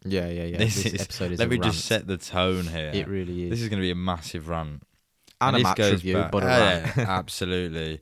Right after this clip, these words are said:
Speaker 2: But even that's caveated,
Speaker 1: I
Speaker 2: and we'll
Speaker 1: know.
Speaker 2: get into that, which,
Speaker 1: Yeah.
Speaker 2: again, comes off of the back of this
Speaker 1: Yeah,
Speaker 2: very
Speaker 1: yeah.
Speaker 2: rant right here.
Speaker 1: Yeah.
Speaker 2: So if I go back earlier on in the week, obviously we've got our season tickets.
Speaker 1: Mm-hmm.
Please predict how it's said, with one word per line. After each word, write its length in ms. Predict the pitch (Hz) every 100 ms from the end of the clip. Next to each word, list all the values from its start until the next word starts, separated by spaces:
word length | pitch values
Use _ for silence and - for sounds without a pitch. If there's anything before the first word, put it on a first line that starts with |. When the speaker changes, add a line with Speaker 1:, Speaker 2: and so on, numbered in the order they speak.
| - -
Speaker 2:
But 80 | 139
even 240 | 147 131 117
that's 220 | 110 -
caveated, 400 | - 101 90 85
Speaker 1:
I 240 | 110 107
Speaker 2:
and 100 | 101
we'll 100 | 117
Speaker 1:
know. 40 | 98
Speaker 2:
get 160 | 117
into 320 | 110 104 -
that, 300 | 85 76 71 - -
which, 220 | 110 95
Speaker 1:
Yeah. 100 | 92
Speaker 2:
again, 560 | 101 110 107 87 82 - _ _
comes 320 | - 101 95 -
off 160 | 98 104
of 80 | 90
the 60 |
back 280 | 80 92 -
of 240 | 82 85
this 300 | 87 92 - 87 -
Speaker 1:
Yeah, 200 | 78 78
Speaker 2:
very 240 | 98 95 90
Speaker 1:
yeah. 120 | 85
Speaker 2:
rant 260 | 92 90 82
right 260 | 85 80 85
here. 280 | 85 78 80
Speaker 1:
Yeah. 80 | 87 82 -
Speaker 2:
So 40 |
if 60 | 107
I 40 | 117
go 200 | 139 131
back 300 | 120 92 82 -
earlier 320 | 101 95 95
on 100 | 90
in 80 | 87
the 60 |
week, 480 | 82 80 78 73 - - _ _ _ _ _ _ _ _ - -
obviously 300 | 87 85 -
we've 80 | 76
got 120 | 87
our 120 | 82 80
season 340 | - 80 78
tickets. 600 | 78 82 82 78 92 95
Speaker 1:
Mm-hmm. 160 | 101